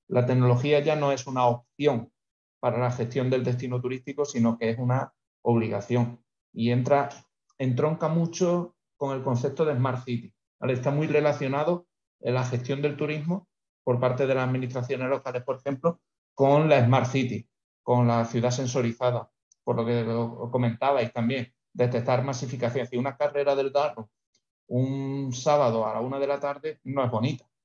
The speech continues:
porque vas andando y te vas dando codazos. ¿Cómo conseguir que parte de esa gente, en vez de ir a la una de la tarde a la carrera del Darro, bueno, en verano a lo mejor no, pero en invierno sí, eh, se vaya a visitar Cartuja o entre en la catedral y se distribuyan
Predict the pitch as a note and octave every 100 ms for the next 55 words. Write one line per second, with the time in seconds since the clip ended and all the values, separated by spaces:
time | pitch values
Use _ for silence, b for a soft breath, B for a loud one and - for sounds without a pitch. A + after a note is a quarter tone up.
0 | _ _ _ _ _ _ _ _ _ -
1 | B2 A#2+ A2+ A#2 C3 B2+ C3 C3 C#3 C#3
2 | C#3+ C3+ B2+ A#2+ A2+ C3+ - _ _ _
3 | _ - D3 D3+ D3 D3+ C3 C#3+ D3+ D#3
4 | D3 - D3+ C#3+ D3 D3 C#3+ D3 D3 B2+
5 | C#3+ C#3+ C3+ C#3+ C3+ B2 B2 C3+ C#3 C#3
6 | C3+ C#3 C#3 C3+ C3 C3+ C3+ C3 B2+ C3+
7 | C3+ B2+ C3+ C3+ B2+ B2 A2+ A#2 C3 C3+
8 | B2 A#2+ A#2+ A2 - _ _ _ B2 B2
9 | B2 - _ B B B _ - B2+ C3
10 | C3 B2+ C3 C3+ C3+ C#3 C#3 C3+ C3 B2+
11 | C3+ C3 B2+ B2+ B2 D#3 E3 - C3+ C3+
12 | B2+ _ _ _ B2+ C#3 C#3+ C#3 C3+ C3+
13 | C3+ B2+ C3 B2 D3 C#3 C3+ C3+ B2+ -
14 | B2+ C#3+ C#3